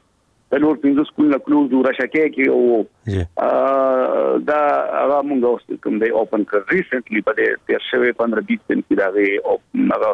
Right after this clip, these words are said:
Speaker 1: سکولونه اوپن شو، هغې ته سټاپ لاړو.
Speaker 2: بل عارف صاحب، تاسو د خیبر پښتونخوا د صوبایي اسمبلۍ د تعلیم د سټینډینګ کمیټې چیرمین هم یوي. په ټوله صوبه کې داسې سکولونه دي چې هغې ته ګو-، ګوسټ سکولونه وایي یا پټ سکولونه یا غله سکولونه وایي.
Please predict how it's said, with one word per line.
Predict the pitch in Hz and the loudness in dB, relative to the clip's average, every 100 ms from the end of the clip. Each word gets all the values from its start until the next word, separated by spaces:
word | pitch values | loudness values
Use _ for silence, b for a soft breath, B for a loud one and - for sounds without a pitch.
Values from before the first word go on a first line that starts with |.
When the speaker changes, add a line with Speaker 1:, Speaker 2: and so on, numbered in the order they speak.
| - | -2
Speaker 1:
سکولونه | - 120 123 | 0 0 0
اوپن | 139 156 139 | -2 -2 -2
شو، | 123 | 0
هغې | 117 | -2
ته | 110 | -4
سټاپ | - 104 92 | -4 -4 -2
لاړو. | 90 80 76 - 160 | -2 -2 -4 -4 -2
Speaker 2:
بل | 202 107 131 | -2 0 0
عارف | 151 190 | 0 0
صاحب، | 190 170 160 | -2 -2 -2
تاسو | 151 135 | -2 0
د | 127 120 - | 0 0 0
خیبر | 107 117 123 | 0 0 -2
پښتونخوا | 101 - 95 113 101 95 | -4 -2 -2 0 0 0
د | - | -2
صوبایي | 87 92 92 | 0 0 0
اسمبلۍ | 95 95 92 | -2 0 0
د | 87 - | -2 -4
تعلیم | 87 98 127 90 | -2 0 0 0
د | - | -2
سټینډینګ | 98 90 85 80 | -2 0 -2 -2
کمیټې | 82 85 95 90 - | -2 -2 -2 -4 -2
چیرمین | 82 85 87 87 | -2 0 -2 -2
هم | 98 95 | -2 -2
یوي. | 82 78 _ 131 | -2 -6 _ 0
په | 139 143 - | 0 0 -2
ټوله | 202 180 - | 0 0 -2
صوبه | 123 127 | -2 -2
کې | 143 135 135 107 | -2 0 0 0
داسې | 104 104 110 - | 0 -2 -6 -6
سکولونه | 110 113 120 110 | -4 0 0 0
دي | |
چې | 104 98 | -2 -2
هغې | 95 107 | 0 -2
ته | - 90 90 | -2 -4 0
ګو-، | 120 135 123 - 92 | 0 2 0 -4 -4
ګوسټ | 117 131 - - - | 0 0 -4 -14 -8
سکولونه | 104 95 92 90 | -2 0 0 0
وایي | 87 - B B 110 | -2 -4 B B -4
یا | 117 - | -4 -2
پټ | 165 151 - | -4 -2 -6
سکولونه | - 107 104 101 | -2 -2 0 0
یا | 104 | -2
غله | 92 98 147 - | -2 -2 -2 -4
سکولونه | - 101 92 87 | -6 -2 0 0
وایي. | 90 | 0